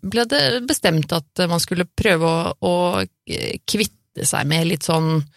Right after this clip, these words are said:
eh, rusk og rask folk, eh,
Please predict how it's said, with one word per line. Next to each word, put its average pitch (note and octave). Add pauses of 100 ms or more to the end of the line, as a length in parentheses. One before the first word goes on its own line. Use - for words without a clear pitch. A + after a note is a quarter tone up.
(500)
eh, D#3+ (220)
rusk -
og G#3
rask -
folk, - (160)
eh, A3+